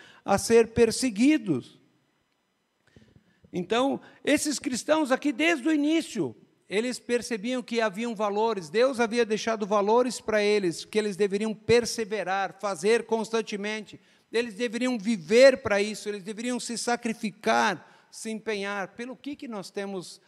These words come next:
nos sacrificado? Né? Muitas vezes, ah,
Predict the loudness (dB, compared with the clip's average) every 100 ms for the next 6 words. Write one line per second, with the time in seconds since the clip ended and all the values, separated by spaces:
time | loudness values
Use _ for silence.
0 | _ -10 -8 -6 -6 -4 -6 -6 -4 0
1 | 0 -2 -8 -12 _ -20 -20 -18 -8 -4
2 | -2 -2 -2 -2 -2 -2 -2 -4 -8 -10
3 | -18 -20 _ -2 0 2 0 -2 -6